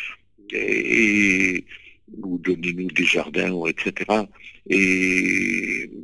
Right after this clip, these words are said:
et, et il y a, et il y a, et il y a au-, aussi une partie de, de, de, toutes les écoles qui portent mon nom aujourd'hui, où,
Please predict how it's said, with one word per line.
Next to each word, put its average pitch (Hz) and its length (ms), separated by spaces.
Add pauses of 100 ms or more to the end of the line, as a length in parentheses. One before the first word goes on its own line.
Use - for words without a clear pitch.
(880)
et, 110 60
et 117 240
il 101 120
y 87 60
a, 87 120
et 87 80
il 90 120
y 87 80
a, - 120
et 82 100
il 85 100
y 85 40
a 80 140
au-, 92 240
aussi 117 500
une 123 200
partie 117 420
de, 95 260 (520)
de, 110 400
de, 98 340 (320)
toutes 127 240
les 101 200
écoles 107 340
qui - 140
portent - 280
mon 104 180
nom 104 260
aujourd'hui, 92 640
où, 98 260